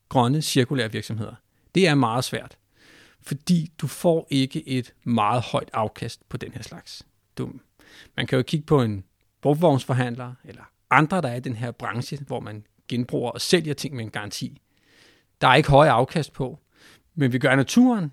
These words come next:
en kæmpe, kæmpe stor tjeneste. Så fra et ressourceperspektiv, kan man sige, er der et højt afkast.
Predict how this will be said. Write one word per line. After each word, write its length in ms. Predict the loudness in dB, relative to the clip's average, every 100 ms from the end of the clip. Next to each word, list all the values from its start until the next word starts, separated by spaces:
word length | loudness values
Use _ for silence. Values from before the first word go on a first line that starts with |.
| _ _ _
en 120 | -4 2
kæmpe, 280 | 2 0
kæmpe 240 | 0 -2 -2
stor 180 | -8 -10
tjeneste. 500 | -6 -6 -6 -12 -12
Så 160 | -6 -2
fra 260 | -2 -2
et 120 | -6 _ _ _
ressourceperspektiv, 1000 | -4 2 2 2 -2 -4 -4 -10 -6 -6
kan 140 | -8 -10
man 100 | -10
sige, 220 | -12 -10
er 40 |
der 80 | -8
et 80 | -8
højt 240 | -4 -4
afkast. 520 | -4 -10 -10 -16 -16